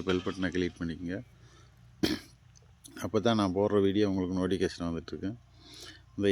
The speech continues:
இடம் எங்கே அமைஞ்சிருக்குன்னு பார்த்தீங்கன்னா, நம்ம திண்டுக்கல் மாவட்டம் ரெட்டியார் சத்திரம் பக்கத்துல தான் அமைஞ்சிருக்கு. அதாவது, திண்டுக்கல் to பழனி செல்லக்கூடிய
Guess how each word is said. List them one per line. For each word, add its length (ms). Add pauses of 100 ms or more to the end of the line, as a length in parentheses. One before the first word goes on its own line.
இடம் 260
எங்கே 200
அமைஞ்சிருக்குன்னு 460
பார்த்தீங்கன்னா, 420 (800)
நம்ம 220
திண்டுக்கல் 380
மாவட்டம் 400 (1160)
ரெட்டியார் 320
சத்திரம் 360 (760)
பக்கத்துல 400
தான் 120
அமைஞ்சிருக்கு. 420 (1000)
அதாவது, 400 (800)
திண்டுக்கல் 420
to 180
பழனி 320
செல்லக்கூடிய 460